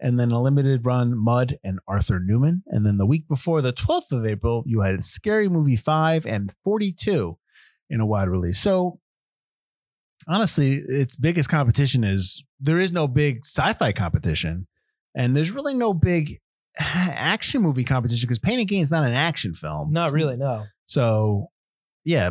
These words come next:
Speaker 1: I mean, Pain and Gain and then forty-two. Those are pretty much its, its comp right there.
Speaker 2: Yep.
Speaker 1: Scary Movie five,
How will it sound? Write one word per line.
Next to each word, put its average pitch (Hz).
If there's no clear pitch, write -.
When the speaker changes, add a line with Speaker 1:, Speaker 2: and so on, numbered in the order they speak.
Speaker 1:
I 101
mean, 135
Pain 175
and 165
Gain 160
and 143
then 143
forty-two. 127
Those 135
are 123
pretty 131
much 117
its, -
its 127
comp 95
right 82
there. 127
Speaker 2:
Yep. 104
Speaker 1:
Scary 185
Movie 127
five, 98